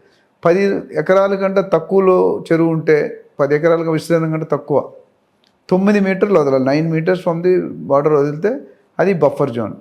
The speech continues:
అందులో ఎటువంటి కన్‌స్ట్రక్షన్ చేయరాదు. Only వ్యవసాయం, ఫార్మింగ్ పర్పస్ you can use. సిమెంట్, స్టీల్, ఐరన్, అపార్ట్మెంట్స్, కమర్షియల్. ఎందుకంటే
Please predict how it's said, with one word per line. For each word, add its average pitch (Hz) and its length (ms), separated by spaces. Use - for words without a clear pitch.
అందులో 185 320
ఎటువంటి 185 480
కన్‌స్ట్రక్షన్ 170 580
చేయరాదు. 120 380
Only 196 440
వ్యవసాయం, 160 500
ఫార్మింగ్ 165 520
పర్పస్ 175 300
you 175 160
can 120 80
use. - 120
సిమెంట్, 160 500
స్టీల్, 151 440
ఐరన్, 147 400
అపార్ట్మెంట్స్, 147 720
కమర్షియల్. 139 380
ఎందుకంటే 151 760